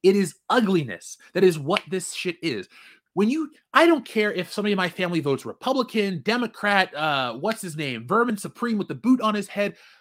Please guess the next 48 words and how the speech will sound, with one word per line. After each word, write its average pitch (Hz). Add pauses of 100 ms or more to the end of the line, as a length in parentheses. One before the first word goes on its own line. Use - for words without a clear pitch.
I 233
don't 277
give 202
a 202
shit. - (280)
But 220
I'm 226
not 277
gonna 320
wish 254
death 202
on 208
my 180
family 185
because 165
they're 156
ideologically 175
opposed 156
to 156
me. 123 (240)
That's 254
what 339
these 254
fuckers 233
at 202
G 185
four 165
did. 110
And 208
that's 254
first, 226
that's 220
the 208
Adam 180
Sessler 147
problem 123
I 101
have. 92 (100)
Let's 156
start 156
with 120
him. 92 (640)
I'm 247
so 277
tired 208
of 160
people 202 (160)
that, 175